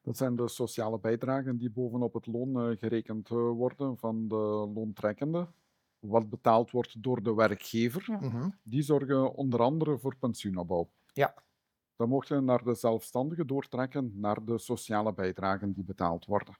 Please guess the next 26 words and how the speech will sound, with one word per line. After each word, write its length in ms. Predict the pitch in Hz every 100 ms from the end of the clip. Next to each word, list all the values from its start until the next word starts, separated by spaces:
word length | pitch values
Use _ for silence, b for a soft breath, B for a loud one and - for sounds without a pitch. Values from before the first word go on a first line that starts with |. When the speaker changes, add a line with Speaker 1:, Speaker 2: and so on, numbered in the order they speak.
| _
Speaker 3:
Ja. 220 | 139 - _ _ _
Speaker 1:
Dus 220 | 104 -
de 120 | 110
zelfstandige 720 | 104 104 107 - 131 131 139 127
moet 180 | 123
ze 160 | - 98
zelf 480 | - 101 123 175 170
betalen, 560 | 175 156 147 143 151 - _ _
voor 100 | 113
een 100 | 110
loontrekkende 680 | 113 113 107 107 113 107 101
zijn 300 | - 87 87
ze 100 | -
betaald. 520 | 98 - - - _
Speaker 3:
Ja, 220 | 151 - _ B B B
dus 180 | 185 190
als 100 | 147
ik 120 | 156
even 200 | 165 135
ga 120 | 123
kijken, 380 | - 175 202 190
ik 80 | 131
ben 140 | 131
ondernemer, 680 | 127 123 127 143 175 208 160
voor 180 | 135 135
mezelf 720 | 135 113 165 151 131 -